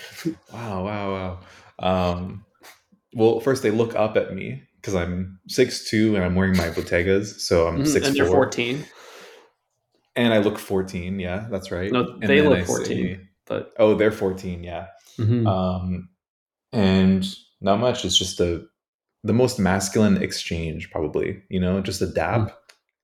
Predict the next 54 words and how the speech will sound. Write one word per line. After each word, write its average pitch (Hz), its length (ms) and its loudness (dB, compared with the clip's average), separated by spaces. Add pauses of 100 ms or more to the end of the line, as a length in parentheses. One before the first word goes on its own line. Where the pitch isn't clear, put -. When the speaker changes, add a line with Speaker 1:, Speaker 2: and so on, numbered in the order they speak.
(220)
Speaker 1:
eye 95 140 2
contact, 110 720 -2
dap 90 260 0
up, 95 240 4
and 90 160 -2
move 85 180 -6
on, 80 380 -10
you 85 100 -8
know? 92 240 -4 (560)
Speaker 2:
Sick. 117 340 -6 (320)
That's 120 160 -6
all 185 100 6
you 180 120 4
need, 117 300 -4
really, 110 380 -4
you 107 80 -6
know? 110 260 -8 (720)
Speaker 1:
Yeah. - 320 -12
They're 117 140 6
only 202 160 4
doing 107 220 2
it 95 120 4
'cause 90 160 -6
Drake 85 260 0
told 85 220 -4
them 110 160 -6
to. 139 400 -8 (360)
<laughs> 123 60 2 (140)
So, 98 560 2 (460)
like, 98 200 0
they're 110 120 4
like, 101 380 2
"This - 160 -4
is 135 60 -6
how 131 140 -2
I, 135 260 0
I - 20 4
have 123 280 -6
to 139 80 0
do 85 180 -6
this. 104 200 -10
This 117 140 -6
is, - 100 -10
I'm 120 160 -2
in 139 80 -2
a 151 60 -2
contract 110 520 -4
right 117 120 2
now 120 140 -4
with 104 200 -4
the, - 220 -2
with 95 160 -6
the - 80 -10
performer, 90 720 -8